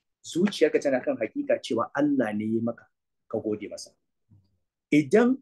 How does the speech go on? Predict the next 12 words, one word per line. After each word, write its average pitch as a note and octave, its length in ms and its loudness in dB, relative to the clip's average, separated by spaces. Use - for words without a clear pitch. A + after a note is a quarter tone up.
shaiɗan D3+ 480 0
ya D3+ 160 4
yaudare B2 340 -2
ka, - 160 -14
ka C3+ 120 -6
kauce, - 440 -2
to B2+ 160 -2
ka C3+ 120 0
tsaya D3+ 420 -2
a - 120 -18
kan C#3+ 180 -4
kallon D3 500 0